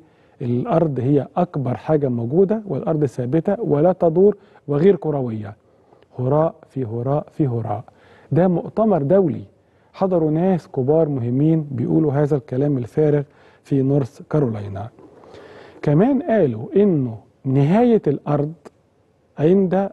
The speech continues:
القطب الجنوبي، وإن القارة القطبية الجنوبية بارتفاع فيها جدار بارتفاع مية خمسة وأربعين متر، والجدار ده هو اللي بيحمي نزول المية، بدل المية ما تدلق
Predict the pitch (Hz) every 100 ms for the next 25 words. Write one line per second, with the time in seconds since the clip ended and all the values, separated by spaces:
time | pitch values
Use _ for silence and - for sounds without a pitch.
0 | - 147 - 202 165 143 131 120 98 -
1 | _ _ _ _ _ _ _ _ _ _
2 | _ _ _ _ - _ _ - 143 196
3 | 156 139 - 220 254 220 - 143 147 214
4 | 190 139 143 131 113 139 160 202 - _
5 | _ _ _ _ _ _ - 123 139 135
6 | 143 - 165 113 - 175 147 127 127 139
7 | 185 226 - 131 131 - 139 156 143 113
8 | 139 165 175 185 180 - 156 135 135 175
9 | 180 220 - _ _ _ _ _ _ _
10 | _ _ 139 143 135 151 214 208 185 190
11 | 180 160 147 131 190 233 - 202 208 202
12 | - _ _ 143 143 139 208 208 160 147
13 | 143 120 110 - _ _ _ 147 143 139
14 | 151 175 147 135 135 127 165